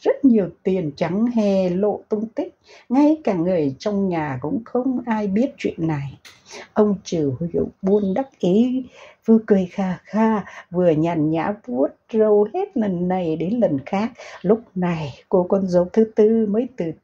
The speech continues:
từ đứng dậy và thưa với cha chồng rằng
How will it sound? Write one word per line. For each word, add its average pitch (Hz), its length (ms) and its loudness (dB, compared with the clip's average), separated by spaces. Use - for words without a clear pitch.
từ 156 280 -2
đứng 190 320 -2
dậy 196 260 -2
và 165 420 -4
thưa 226 440 4
với 220 180 4
cha 220 140 0
chồng 160 260 -4
rằng 143 240 -2